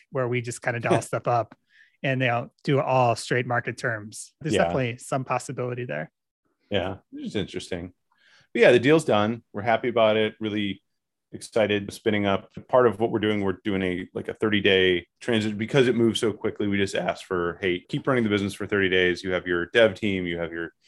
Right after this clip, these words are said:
Speaker 2: support team," and it's given us a chance to spin up our own, uh,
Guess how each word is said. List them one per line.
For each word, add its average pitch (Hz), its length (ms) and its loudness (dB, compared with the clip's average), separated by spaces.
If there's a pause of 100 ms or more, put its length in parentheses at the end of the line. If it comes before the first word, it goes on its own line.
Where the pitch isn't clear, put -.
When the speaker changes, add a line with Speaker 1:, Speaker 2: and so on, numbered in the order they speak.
(260)
Speaker 2:
support 110 420 -2
team," 98 320 -2
and 85 300 -6
it's - 100 -20
given 98 180 -2
us 85 160 -6
a 90 40 -16
chance 87 380 -8
to 90 180 -8
spin 87 280 -8
up 80 140 -10
our 90 160 -8
own, 87 260 -6 (720)
uh, 92 60 -16